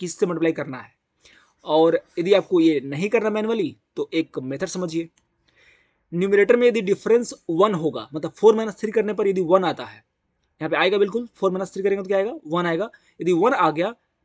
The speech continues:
तो बस समझ लीजिए कि सिक्स रेशनल नंबर पूछा है ना, तो सिक्स में एक ऐड करके जो मिलेगा नंबर ना, उसी नंबर से मल्टीप्लाई करना पड़ेगा इन सभी में। मतलब कि यहाँ पर ए मिल जाएगा, here आप लिख सकते हैं कि here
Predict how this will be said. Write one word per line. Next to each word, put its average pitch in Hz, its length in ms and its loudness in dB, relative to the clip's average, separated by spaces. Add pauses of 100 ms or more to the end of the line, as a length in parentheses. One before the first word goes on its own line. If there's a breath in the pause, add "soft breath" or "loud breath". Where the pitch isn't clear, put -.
तो 190 60 2
बस 214 200 -2
समझ 208 200 -6
लीजिए 214 260 -4
कि 247 280 -10 (140)
सिक्स - 360 -8
रेशनल 208 200 -2
नंबर 220 140 -4
पूछा 190 280 -4
है 190 80 -4
ना, 233 140 -10 (160)
तो - 80 -20
सिक्स 240 280 -8
में 247 100 -2
एक 208 200 4 (180)
ऐड 233 240 0
करके 220 260 0
जो 196 120 2
मिलेगा 196 320 4 (460)
नंबर 170 320 -2
ना, 208 160 -6 (260)
उसी 190 200 -4
नंबर 196 180 -4
से 202 80 -6
मल्टीप्लाई 170 220 -2
करना 165 160 -4
पड़ेगा 165 260 -4
इन 156 120 -10
सभी 131 220 -8
में। 113 140 -20 (800 soft breath)
मतलब 175 240 0
कि 254 160 -6 (240)
यहाँ 170 200 -2
पर 233 160 -2 (160)
ए 233 80 0
मिल 202 200 2
जाएगा, 147 300 0 (100)
here 147 340 -8 (520)
आप 151 160 -10
लिख 175 120 -8
सकते 151 240 -10
हैं 196 140 -10
कि 147 160 -20
here 139 280 -4